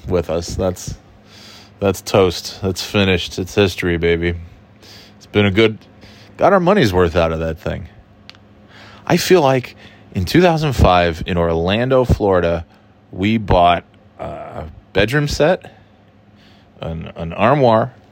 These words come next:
a dresser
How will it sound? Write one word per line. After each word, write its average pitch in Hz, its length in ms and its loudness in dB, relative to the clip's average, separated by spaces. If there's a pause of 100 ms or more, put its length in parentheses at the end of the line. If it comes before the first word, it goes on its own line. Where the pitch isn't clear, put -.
(1040)
a 82 760 -4 (680)
dresser 120 840 -2